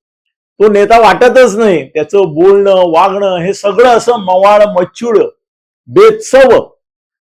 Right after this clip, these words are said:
आणि काही तेज नाही, काही नाही, काही नाही, असा निस्तेज तो माणूस आहे, निस्सत्व माणूस आहे. मग होतंय काय की तो नेता आहे हे एस्टॅब्लिशच होत नाहीये. अरे, त्याला एका ठिकाणी धक्काबुक्की झाली. आता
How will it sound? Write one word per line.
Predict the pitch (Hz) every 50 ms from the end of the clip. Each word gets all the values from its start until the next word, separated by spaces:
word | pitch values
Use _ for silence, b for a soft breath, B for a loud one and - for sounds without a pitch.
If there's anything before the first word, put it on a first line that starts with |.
| _ _ _
आणि | - 123 135 170 214 240 233 233 226 220 190 - _ - - _ _ _ _ _ _ _ _ _ _ _ _ _ _ _ _ _ -
काही | - _ - - 113
तेज | 135 _ - 123 127 147 143 151
नाही, | 156 156 165 160
काही | 156 143 127 135
नाही, | 143 147 151
काही | 143 147 127 127
नाही, | 127 131 139 135 139
असा | 131 123 131 170
निस्तेज | 165 135 110 104 - _ - 240 247 233
तो | - - 247
माणूस | 247 226 208 208 196 -
आहे, | 180 165 160 - _ _ _ _ _ _ _ _ _ _ -
निस्सत्व | 160 220 226 - 269 269 262 269 247 247 233
माणूस | 220 202 196 185 -
आहे. | 180 165 160 _ _ _ _ _ _ _ -
मग | 170 214
होतंय | 180 131 135 147 - 254 277 269 -
काय | - 214 190 185 185 190 202
की | 190 - - 220 233 254 254
तो | - _ - - 330 214 262 269 262
नेता | 220 143 120 127 147 - 233
आहे | 254 233 202 185 190 202 226
हे | 226 180 185 226 240 240 208
एस्टॅब्लिशच | - - - 226 240 240 277 262 254 262
होत | 226 220 226 220 220 -
नाहीये. | 208 196 185 180 175 170 170 _ _ _ _ _ _ _ -
अरे, | - 233 233
त्याला | 226 190 - - 233
एका | 240 233 226 220
ठिकाणी | 220 180 147 165 190 247
धक्काबुक्की | 247 247 233 - 233 220 190 160 - - 139
झाली. | 113 107 90 - _ _ _ 107
आता | 127 - - -